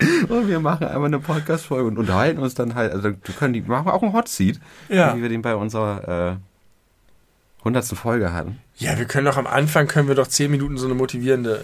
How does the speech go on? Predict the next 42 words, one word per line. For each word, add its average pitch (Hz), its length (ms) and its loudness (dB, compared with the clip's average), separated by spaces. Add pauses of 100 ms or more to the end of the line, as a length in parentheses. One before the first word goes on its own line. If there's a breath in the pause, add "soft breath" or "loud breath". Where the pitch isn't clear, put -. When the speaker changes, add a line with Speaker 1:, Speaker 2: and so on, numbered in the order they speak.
(240)
Speaker 2:
Rede 175 240 2
machen, 151 260 2
so, 139 220 2
Speaker 1:
Ja. 120 80 2
Speaker 2:
mit 120 100 2
den 117 60 -2
Leuten 113 240 2
ins 120 100 -4
Gespräch 165 460 -2
kommen 139 320 2
und 127 100 -8
sagen, 113 320 -4 (600 loud breath)
"Das 135 160 -4
stellt - 240 -6
ihr 113 60 -2
euch 107 100 -6
vor, 175 200 -2
was 120 140 -6
würdet 123 220 -4
ihr - 80 -8
gerne 120 180 -4
machen, 139 220 -2
worüber 120 260 -2
würdet 113 200 -6
ihr - 20 -6
gerne 117 240 -6
reden, 151 240 0
in 117 80 -4
den 113 120 -6
Austausch 143 400 -2
geht, 127 140 -2
ist 135 120 -4
es 123 120 -4
nicht 113 180 -6
wichtig, 151 400 -4
äh, 120 360 -4 (120)
Foren 165 380 2
zu 127 140 -6
schaffen 123 320 -4
in 120 100 -6
dieser 120 200 -2
Gesellschaft, 120 580 -2